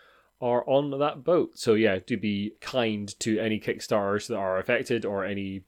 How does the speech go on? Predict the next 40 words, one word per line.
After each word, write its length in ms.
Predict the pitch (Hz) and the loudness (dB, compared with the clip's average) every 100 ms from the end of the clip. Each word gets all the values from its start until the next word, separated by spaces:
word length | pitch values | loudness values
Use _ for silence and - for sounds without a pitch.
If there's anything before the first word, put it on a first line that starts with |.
| _ | _
board 200 | 113 107 | -2 0
game 160 | 110 104 | 0 -2
shops 320 | - 117 - | 2 2 2
that 100 | 113 | -2
you're 100 | 107 | 2
ordering 280 | 113 113 113 | 2 2 0
stuff 260 | - 117 | 0 -2
and 160 | - 107 | -2 -6
they 80 | 107 | -4
have 140 | 104 | -4
been 160 | 107 101 | -6 -4
delayed 460 | 101 104 101 104 - | -4 -2 -2 -4 -8
by 360 | 104 101 98 - - - - - | -6 -6 -6 -10 -20 -20 -20 -10
these 220 | 107 104 - | -8 -6 -4
events. 640 | 107 104 101 98 - - _ _ _ _ - | -4 -2 -2 -4 -8 -10 _ _ _ _ 2
Back 180 | 190 - | 2 4
in 140 | 170 | 2
episode 340 | 165 147 139 120 | 2 4 4 2
sixty-two, 600 | - - 120 - 170 160 | 0 -6 -8 -2 2 2
we 80 | 131 | 4
covered 280 | 143 113 | 2 2
the 80 | 110 | 0
Zenobia 540 | 110 113 117 131 135 131 | -4 -2 2 4 6 6
Awards. 480 | 123 123 123 - - | 8 8 8 4 2
These 160 | 165 143 | 4 6
awards 400 | 120 120 120 - | 8 8 8 4
were 80 | |
designed 560 | 101 104 117 120 123 117 | -4 0 4 4 4 2
by 100 | 107 | 0
the 80 | 104 | 2
wargaming 400 | 110 110 107 101 | 4 2 0 -4
community 240 | 107 107 | -4 -4
to 160 | 104 107 | -4 -6
encourage 480 | 101 - 131 120 - | -6 2 4 4 2
more 140 | 113 | -2
diverse 500 | 107 98 - 131 123 | -2 -2 4 4 4
voices 480 | - 107 110 - 101 | 2 2 2 -2 -8
to 140 | - | -8
design 480 | 90 98 107 107 101 | -8 -2 0 0 0
wargames, 480 | 104 101 101 101 | -2 0 0 -2